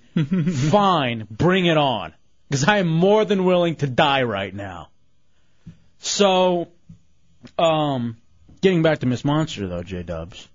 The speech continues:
At least can he wait and kill me on October ninth? Because I wanna be alive for Miss Monster. Now, Russ kinda took us by surprise, at least took me by surprise,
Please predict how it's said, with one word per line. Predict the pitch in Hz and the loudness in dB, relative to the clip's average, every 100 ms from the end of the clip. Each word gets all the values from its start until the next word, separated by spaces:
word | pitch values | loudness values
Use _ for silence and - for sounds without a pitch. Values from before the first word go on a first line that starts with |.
| _ _ | _ _
At | 170 | 0
least | 247 247 | 2 0
can | - | 0
he | 202 | 0
wait | 185 196 | 0 0
and | 185 | -4
kill | - 185 | -2 -2
me | 180 175 | 0 0
on | 151 | 0
October | 135 - 151 135 | -2 -2 -2 0
ninth? | 123 127 135 - _ _ _ _ _ | -2 -2 -6 -12 _ _ _ _ _
Because | 139 | -2
I | 139 | 0
wanna | 151 147 | 0 0
be | 139 | -2
alive | 127 123 | 0 -4
for | 113 | -4
Miss | 117 107 | -6 -4
Monster. | 120 113 107 - 82 - _ _ _ _ _ - | -4 -2 -6 -10 -16 -16 _ _ _ _ _ -4
Now, | 185 180 - | -2 0 -4
Russ | - 185 285 320 | -2 0 0 -2
kinda | - 254 233 | -2 0 0
took | - - 226 190 | -2 -2 0 0
us | 180 165 | 0 -2
by | - 160 | -2 -2
surprise, | 156 131 - 208 175 | -2 -6 0 0 2
at | 208 | 0
least | 254 - | 0 -2
took | 170 | -4
me | 160 247 | 0 -2
by | 151 104 | 0 -4
surprise, | - 104 92 71 71 - | -6 -8 -8 -8 -12 -20